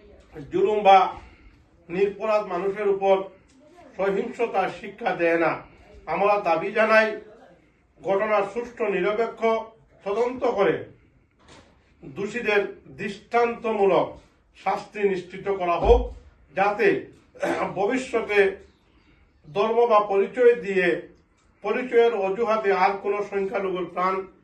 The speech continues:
না যায়। আমরা আমাদের পার্শ্ববর্তী রাষ্ট্র বাংলাদেশের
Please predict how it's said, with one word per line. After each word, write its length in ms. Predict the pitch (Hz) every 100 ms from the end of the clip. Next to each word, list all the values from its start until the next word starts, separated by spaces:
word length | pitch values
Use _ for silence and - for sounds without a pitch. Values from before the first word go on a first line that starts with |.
| _ -
না 180 | 175 196
যায়। 280 | 214 220 233 - _ - - - - - - - - -
আমরা 420 | 196 220 214 208 - - - - - - - - _ -
আমাদের 420 | 160 170 196 190
পার্শ্ববর্তী 760 | - 185 - 233 226 220 233 233 233 - _ _ -
রাষ্ট্র 400 | 180 190 - 185
বাংলাদেশের 960 | 180 175 180 202 220 226 214 - -